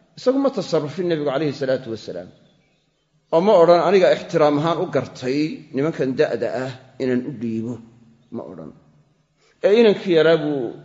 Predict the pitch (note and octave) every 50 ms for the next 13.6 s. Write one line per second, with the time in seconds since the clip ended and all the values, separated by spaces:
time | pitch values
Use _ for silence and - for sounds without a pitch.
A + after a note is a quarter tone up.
0 | - - A#3 G#3 F3 D#3 - D#3+ D#3 D3+ D3 C#3 B2+ B2+ C#3 C3+ C#3 - D3+ A2+
1 | F2+ E2 D2 - - - _ _ _ - C3 C3+ - G3+ G3 - D#3+ D#3+ F3+ F#3+
2 | F3 E3 D#3+ D#3 E3 G3 A3 A3+ A3 F#3 C#3+ B2 - - - F3+ F#3 F#3+ B3 G#3+
3 | F#3 D3+ F#3 F3 D#3+ D3 D3 D#3 C#3+ - B2 A#2 A#2+ A2+ G#2+ G#2 - - F#3+ F#3+
4 | F3 D3+ E3+ F#3+ E3+ D3+ C3+ - - - C3 C3+ D3+ D3 C#3+ D3+ F3+ F3+ F#3 F#3+
5 | D3+ - A#2 G#2 F2+ - - - - - - _ _ _ _ _ _ _ _ _
6 | _ _ _ _ _ _ - G3+ G#3+ - A#3 - - - G#3 G3+ - A#3+ G#3+ F#3
7 | C3+ C#3+ E3+ G3 A#3 - - - - - _ _ _ _ _ _ _ _ _ _
8 | _ _ _ _ _ _ - G#3 A3 C#4+ F#4+ G#4 G4+ C#4+ B3 G#3 A#3 A#3 A#3+ C4
9 | B3+ - A#3+ G3 F#3 - G#3 F3+ E3 D#3 C#3 - - C#3 B2+ G#2+ E2 A#1+ A1 -
10 | - - - _ _ _ _ _ _ _ _ _ _ _ _ _ _ _ - D3
11 | D3 F#3 G3 G3+ G#3 A3 A#3 G3+ E3+ D#3+ D3 D3+ D3+ D#3 D#3+ F3 G3+ A3+ - -
12 | - - - - _ _ _ _ _ _ _ _ _ _ _ _ D3 E3+ F3+ G3
13 | G3+ - - - D3 C3+ A#2+ G#2+ D#2+ A1+ G1+ G1+